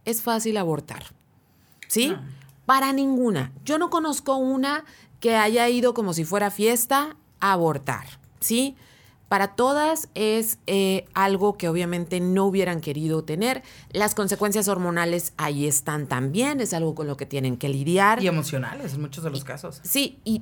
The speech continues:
Speaker 1: y hace tiempo hice un programa con un amigo biólogo y hablamos como de todas estas cosas. Y varias mujeres me escribieron, me dijeron que obviamente no lo comentara, pero, por ejemplo, una chica me dijo, "Mira, yo fui mamá muy chica a los dieciocho y después tuve un novio y salí embarazada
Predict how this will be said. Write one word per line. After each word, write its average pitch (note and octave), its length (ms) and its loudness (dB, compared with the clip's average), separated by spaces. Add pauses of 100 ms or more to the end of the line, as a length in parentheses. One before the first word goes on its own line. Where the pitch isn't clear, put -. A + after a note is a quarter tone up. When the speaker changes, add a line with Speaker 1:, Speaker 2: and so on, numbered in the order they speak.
(120)
Speaker 1:
y A3 240 2
hace A3+ 200 2
tiempo B3+ 300 -2
hice A3+ 160 2
un A3 260 2
programa G#3 580 2
con D3 140 0
un E3 120 2
amigo F3 280 0
biólogo E3+ 380 4
y D3 60 2
hablamos D#3 340 -2
como C#3+ 180 -4
de C3 100 -2
todas D#3+ 280 -2
estas F3 300 -4
cosas. D#3 420 0 (480)
Y A3+ 640 2
varias C#4+ 360 0
mujeres A#3 300 2
me B3 80 0
escribieron, F3 300 -2
me F#3 80 0
dijeron D3+ 240 -4
que F3+ 100 -2
obviamente F3 320 0
no F3 80 0
lo F3+ 140 2
comentara, D3+ 520 -2 (280)
pero, G#3 160 0
por - 80 0
ejemplo, G#3 560 0
una G3+ 340 2
chica F#3+ 280 -2
me G3 100 0
dijo, G#3+ 220 0
"Mira, E3 180 0
yo D#3 160 2
fui F#3 140 -2
mamá F3+ 260 0
muy F#3 200 -2
chica F#3 260 -2
a - 20 0
los F3 120 0
dieciocho F#3 600 0 (420)
y A3 120 0
después A3 420 2
tuve A3 200 2
un A3+ 60 2
novio G#3 200 2
y F3+ 40 0
salí D#3+ 200 -2
embarazada F#3 580 0